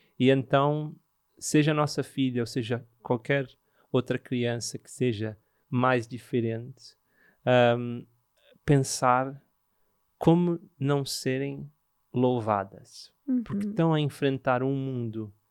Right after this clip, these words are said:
Speaker 1: que não tá preparado para a unicidade delas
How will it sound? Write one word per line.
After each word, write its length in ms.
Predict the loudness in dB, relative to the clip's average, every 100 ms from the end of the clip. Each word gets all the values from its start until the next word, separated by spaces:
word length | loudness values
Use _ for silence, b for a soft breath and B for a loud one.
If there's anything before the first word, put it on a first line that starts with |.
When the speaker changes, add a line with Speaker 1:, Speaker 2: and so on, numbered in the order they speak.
| _ _ -2
Speaker 1:
que 80 | 2
não 260 | 4 4
tá 200 | 2 -2
preparado 640 | 0 -2 -2 0 2 0 -4 -18 _ _ _ _ _
para 140 | 4
a 40 | 4
unicidade 760 | 4 -2 -6 -4 0 0 -2 -8
delas 720 | -4 -2 -4 -6 -10 -18